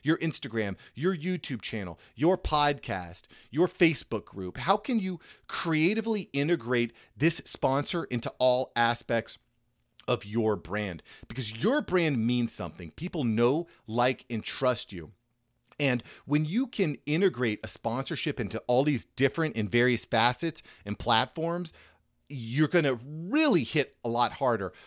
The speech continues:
Plus, plus, you're not just charging off of one platform, just off your podcast downloads.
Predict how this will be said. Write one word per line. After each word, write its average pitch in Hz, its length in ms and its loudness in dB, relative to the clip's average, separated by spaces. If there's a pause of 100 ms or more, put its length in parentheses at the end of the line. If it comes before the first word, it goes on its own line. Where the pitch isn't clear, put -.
(180)
Plus, - 580 -2 (380)
plus, 254 500 -2
you're 156 140 -4
not 254 200 -2 (100)
just 110 720 2 (720)
charging 135 680 4
off 127 220 2
of 117 140 -2
one 110 540 0
platform, 101 600 -2
just 135 260 -2
off 123 160 2
your 117 100 -4
podcast 127 500 0
downloads. 107 400 -4